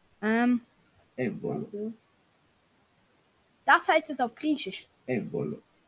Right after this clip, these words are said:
Speaker 3: Ja, okay. Ja.
Speaker 1: Okay, ähm,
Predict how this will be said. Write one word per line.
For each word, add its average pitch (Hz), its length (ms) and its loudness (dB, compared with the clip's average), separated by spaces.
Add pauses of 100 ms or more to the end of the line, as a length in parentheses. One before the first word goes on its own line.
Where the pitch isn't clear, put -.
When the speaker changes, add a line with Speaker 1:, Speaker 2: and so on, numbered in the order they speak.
(840)
Speaker 3:
Ja, 185 320 0
okay. 165 320 -12 (520)
Ja. - 80 -20 (880)
Speaker 1:
Okay, 320 360 4
ähm, 320 320 8